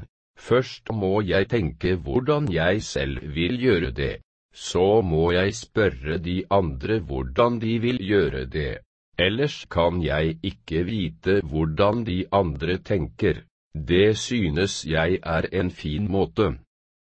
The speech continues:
Sitat slutt. Noen må lytte til og respektere tankene mine for at jeg skal kjenne meg delaktig. Dette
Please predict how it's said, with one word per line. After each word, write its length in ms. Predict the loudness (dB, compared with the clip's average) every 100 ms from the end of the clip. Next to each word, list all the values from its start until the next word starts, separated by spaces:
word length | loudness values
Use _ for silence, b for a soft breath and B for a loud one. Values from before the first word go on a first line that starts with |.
| -20
Sitat 760 | -6 -4 -4 0 2 2 0 -20
slutt. 580 | -6 -4 -4 _ -20 _ _ _ -2
Noen 520 | 0 0 0 0 -2 -2
må 220 | 2 2
lytte 460 | 2 -2 -6 -2 -2
til 300 | 0 -2 -2 -4
og 260 | -4 -2 0
respektere 880 | -2 -2 -4 -4 0 2 4 2
tankene 640 | 2 0 0 -4 -6 -4 -2
mine 460 | -2 -2 -2 -2 -4
for 300 | 0 2 2
at 300 | -2 -4 -2
jeg 260 | 0 0
skal 380 | -2 0 2 2
kjenne 440 | -2 0 0 0 -2
meg 240 | 0 0 2
delaktig. 800 | 2 2 0 -2 -4 -10 -10 -10 _ _
Dette 600 | -2 0 0 -4 -2 0